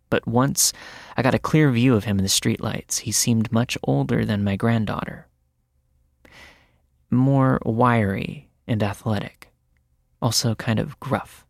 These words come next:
He walked up closer to the house and said, "Yeah, I'm looking for Alyssa." I gave him a disapproving glare, hoping he'd realize he came looking for a girl late at night, and a grumpy old person answered, "It's time to split."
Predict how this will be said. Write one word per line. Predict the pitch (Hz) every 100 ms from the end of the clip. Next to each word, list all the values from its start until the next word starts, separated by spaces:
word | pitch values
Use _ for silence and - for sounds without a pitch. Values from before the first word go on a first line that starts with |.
| _
He | - 156
walked | 156 151 -
up | 147 -
closer | - 123 - 127
to | 127
the | 127
house | 113 98 95 -
and | 101 92
said, | - 95 98 123 _ _ _ _ _ -
"Yeah, | 143 170 170 123 110 110
I'm | 131 143
looking | 147 156
for | 143 147 147
Alyssa." | 143 160 - 92 - _ _ _ _ _ _ _ _
I | 135
gave | 139 143
him | 135 131 120
a |
disapproving | - 113 - - - 123 120 110 101
glare, | 98 104 95 104 110
hoping | 113 127 - 104 101
he'd | 107 104
realize | 107 110 110 101 98 101
he | - 107
came | - 104 104
looking | 107 - 110
for | 104 110 104
a |
girl | 101 147 143 135
late | 120 113
at | -
night, | 139 143 139 - - - - -
and | 123
a |
grumpy | 113 123 113 - -
old | 131 127 -
person | 104 92 - 92 - -
answered, | 120 110 - - - - _ _ _ _
"It's | 147 -
time | - 190 196
to |
split." | 113 - 175 156 -